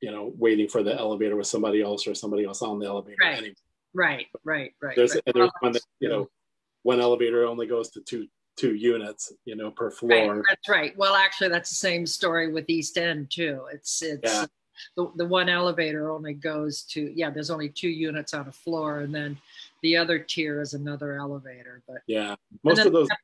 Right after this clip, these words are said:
Speaker 2: the service elevators too. If you're taking the dogs down, go out the service elevator. They don't go down the front elevator. But,
Speaker 1: Yeah.
Speaker 2: yeah.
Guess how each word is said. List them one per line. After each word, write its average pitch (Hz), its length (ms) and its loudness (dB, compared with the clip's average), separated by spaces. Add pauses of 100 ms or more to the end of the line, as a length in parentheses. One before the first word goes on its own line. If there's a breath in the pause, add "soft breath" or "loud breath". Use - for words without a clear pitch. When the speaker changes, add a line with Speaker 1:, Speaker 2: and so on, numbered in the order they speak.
(120)
Speaker 2:
the - 60 2
service 233 300 4
elevators 160 680 0
too. 185 380 2
If 151 160 -4
you're 156 120 -2
taking 160 340 -6
the 147 80 -8
dogs 156 400 -4
down, 151 360 -2
go 147 200 -4
out 147 260 -6
the 151 80 -8
service 147 480 -6
elevator. 143 400 -6
They 151 120 -6
don't 147 180 -10
go 147 100 -8
down 143 300 -8
the 135 80 -14
front 147 260 -12
elevator. 127 460 -14 (180)
But, - 100 -20 (200)
Speaker 1:
Yeah. - 140 -12
Speaker 2:
yeah. - 180 -10